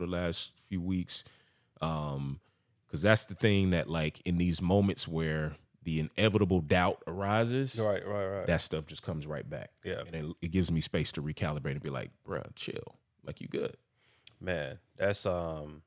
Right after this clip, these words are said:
Speaker 2: <clears throat> it, it reminds me of something my wife said today to my, my daughter. Um, Jade was just, it, I forgot what the scenario was. Some, I, uh, we were, she was doing their hair,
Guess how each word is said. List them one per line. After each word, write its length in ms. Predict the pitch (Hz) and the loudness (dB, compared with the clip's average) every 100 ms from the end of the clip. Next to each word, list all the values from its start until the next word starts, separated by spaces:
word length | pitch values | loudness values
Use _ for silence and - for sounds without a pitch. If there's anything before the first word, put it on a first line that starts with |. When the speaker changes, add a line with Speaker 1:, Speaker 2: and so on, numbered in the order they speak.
| - | -20
Speaker 2:
<clears throat> 800 | - 65 - - _ _ _ - | -10 -8 -8 -12 _ _ _ 0
it, 240 | 120 113 | 2 2
it 200 | 127 123 | 2 0
reminds 440 | 104 107 127 135 117 | 2 2 4 4 4
me 100 | 117 | 2
of 100 | 101 | 2
something 600 | 113 104 - 95 90 90 - | 0 -2 -2 -4 -4 -6 -6
my 240 | 101 110 | 0 2
wife 420 | 107 110 110 98 - | 4 4 2 0 -6
said 480 | - 104 92 82 | -4 -2 -2 -2
today 580 | - 87 85 90 78 76 - _ _ _ _ _ _ _ _ - | -6 -6 -2 -2 -2 -8 -16 _ _ _ _ _ _ _ _ -12
to 140 | - | -6
my, 280 | 90 87 82 | -4 -2 -4
my 220 | 64 85 | -2 -4
daughter. 580 | 82 92 87 73 - - _ _ _ - | -2 0 0 -2 -6 -12 _ _ _ -8
Um, 640 | 95 82 78 71 - - 107 _ _ _ _ _ _ _ - | -6 -4 -4 -6 -10 -16 -20 _ _ _ _ _ _ _ -8
Jade 340 | 95 120 135 | 2 4 4
was 200 | 107 101 | 2 -2
just, 380 | 90 101 92 - _ _ _ - | 0 0 0 -6 _ _ _ 2
it, 80 | 156 139 | 2 4
I 100 | 131 | 0
forgot 380 | - 139 131 87 101 | 2 4 4 4 2
what 240 | 131 92 | 2 0
the 60 | - | -6
scenario 480 | - 104 101 95 90 | -2 0 2 2 0
was. 180 | 87 | 0
Some, 280 | - 139 127 | 2 2 2
I, 100 | 95 | 0
uh, 240 | 117 110 110 - | 0 -2 -8 -8
we 120 | 95 139 | -2 0
were, 140 | 117 - | -2 -6
she 160 | - 120 | -4 -2
was 120 | 104 | 2
doing 220 | 120 107 | 2 2
their 120 | 90 | 0
hair, 340 | 92 82 76 | 0 -2 -4